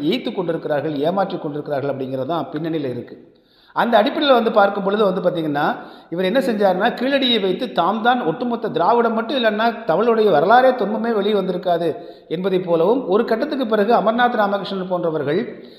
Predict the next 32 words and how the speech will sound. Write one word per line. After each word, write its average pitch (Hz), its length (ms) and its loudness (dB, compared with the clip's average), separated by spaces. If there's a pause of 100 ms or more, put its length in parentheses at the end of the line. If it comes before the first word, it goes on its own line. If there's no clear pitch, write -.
(100)
என்ன 220 220 0
செஞ்சாங்க 220 340 2
வந்து 175 180 -2
பார்த்தீங்கன்னா, 160 520 -2
அந்த 165 540 2 (880)
கீழடியினுடைய 233 560 2 (140)
ஆய்வறிக்கையை 214 720 2
ஏ 208 140 6
எஸ் 220 200 2
ஐக்கு 190 180 -4
சம-, 180 420 -4
சமர்ப்பிக்கணும். 165 500 -4 (160)
அதாவது 196 500 4
இந்திய 233 380 2
தொல்லியல் 214 400 2
துறைக்கினுடைய, 175 600 0
அ, 151 680 2
அ, 143 400 0
துறைக்கு 214 320 0
இவங்க 190 260 -2
சமர்ப்பிக்கணும். 160 640 -6 (200)
கிட்டத்தட்ட 240 360 -2
ஏழு, 226 220 6
எட்டு 262 180 8
ஆண்டுகளுக்கு 226 500 4
மேலாக 180 420 4
சமர்ப்பிக்காம 196 540 0
அமர்நாத் 190 480 0
ராமகிருஷ்ணன் 170 580 -4
வந்து 156 460 -6
தாமதப்படுத்திட்டே 160 580 -6
இருந்தாரு. 147 520 -2